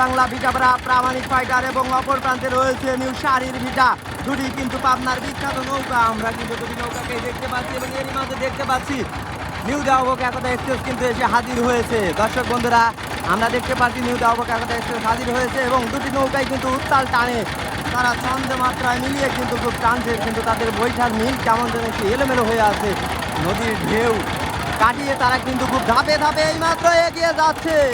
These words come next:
নিউ শাড়ির ভিটা। এবার পিছনে ফেলে শেরে বাংলা ভিটাপাড়া প্রামাণিক ফাইটার।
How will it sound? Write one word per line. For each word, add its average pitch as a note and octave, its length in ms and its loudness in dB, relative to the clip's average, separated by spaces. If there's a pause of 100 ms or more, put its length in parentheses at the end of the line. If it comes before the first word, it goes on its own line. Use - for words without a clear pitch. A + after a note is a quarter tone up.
(160)
নিউ B3+ 120 -4 (160)
শাড়ির C4+ 440 2
ভিটা। C4+ 240 4 (840)
এবার C#4 160 2 (260)
পিছনে C#4 400 2
ফেলে C4 220 4 (180)
শেরে C#4 280 2
বাংলা B3+ 200 4 (100)
ভিটাপাড়া B3 380 2 (160)
প্রামাণিক C#4 420 0
ফাইটার। A#3 400 4